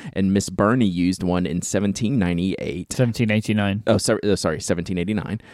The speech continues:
Speaker 1: Fountain of Youth and the story of Ponce de Leon's quest for it seem to have been introduced in American English, uh, in eighteen thirty-seven. So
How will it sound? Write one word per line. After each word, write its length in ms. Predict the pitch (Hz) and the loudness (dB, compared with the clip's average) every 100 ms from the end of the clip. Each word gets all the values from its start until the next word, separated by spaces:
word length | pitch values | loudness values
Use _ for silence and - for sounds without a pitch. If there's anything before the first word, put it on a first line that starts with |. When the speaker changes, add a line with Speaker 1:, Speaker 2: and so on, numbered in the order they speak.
| - - | -20 -4
Speaker 1:
Fountain 320 | - 135 139 | -2 0 0
of 100 | 98 | 2
Youth 420 | 117 175 113 - | 4 6 4 2
and 120 | 95 92 | -4 -2
the 60 | |
story 320 | - 104 101 | 0 4 4
of 140 | 85 - | 2 -2
Ponce 280 | 107 98 - | -2 -2 -2
de 140 | 92 | -2
Leon's 600 | 92 90 87 85 87 - - | -2 0 -2 -2 -6 -8 -4
quest 340 | - 147 - | -2 -2 -4
for 200 | - 76 | -4 -4
it 120 | 82 | -4
seem 240 | - 98 98 | -4 -2 0
to 80 | 92 | 0
have 120 | 87 | 0
been 160 | 92 | -4
introduced 560 | - 92 87 87 90 - | -4 -6 -4 -4 -4 -6
in 120 | 85 | -6
American 400 | 82 92 107 90 | -2 -2 -2 -4
English, 580 | - 82 69 92 - - _ _ _ _ - - | -6 -8 -6 -6 -6 -10 _ _ _ _ -14 -8
uh, 260 | 80 80 - | -6 -6 -6
in 200 | 87 82 | -8 -6
eighteen 480 | 87 - - 82 73 | -8 -10 -10 -10 -8
thirty-seven. 1080 | - 78 67 - - - 110 101 85 73 - | -6 -4 -6 -8 -6 0 2 2 2 -4 -6
So 540 | - 127 107 101 92 | 0 4 4 4 2